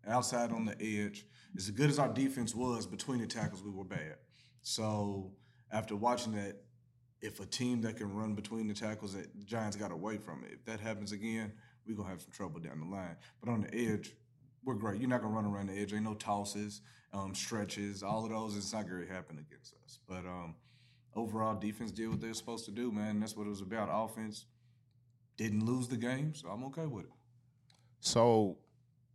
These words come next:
Speaker 2: you know, last night, I wanna give everybody, and Steve and Rick, y'all can jump in. I'm a, uh, I want Rick to first, first give me his thoughts of a-, after I set this up. You know, at first, uh,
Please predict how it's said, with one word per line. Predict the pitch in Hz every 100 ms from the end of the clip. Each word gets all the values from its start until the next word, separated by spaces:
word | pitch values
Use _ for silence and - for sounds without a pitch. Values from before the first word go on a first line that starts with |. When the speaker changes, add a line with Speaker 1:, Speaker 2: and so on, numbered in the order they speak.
| - _ - -
Speaker 2:
you | 131
know, | 104 95
last | 101 113 113 -
night, | 113
I | 117
wanna | 123 110
give | 104 98
everybody, | 92 107 95 101 95
and | 92
Steve | - 113 113 104
and | 95 92
Rick, | 101 92
y'all | 98
can | 95 90
jump | 92 92 -
in. | 98
I'm | 95 107
a, | 98
uh, | - 87 85 73 58 - _ - -
I | 98
want | 113 104 92
Rick | 95 107 104
to | 92 90 -
first, | - - 101 90 - - -
first | 107 98 92
give | 98 95
me | 95
his | 92 98 -
thoughts | - 87 82 82
of | 82
a-, | 80 85 85
after | 90 -
I | 85
set | 85 - 90 -
this | 82 -
up. | 95 82 64 - - _ _ _ _
You | 101
know, | 101 92 87
at | 87
first, | - 131 127 -
uh, | 104 90 80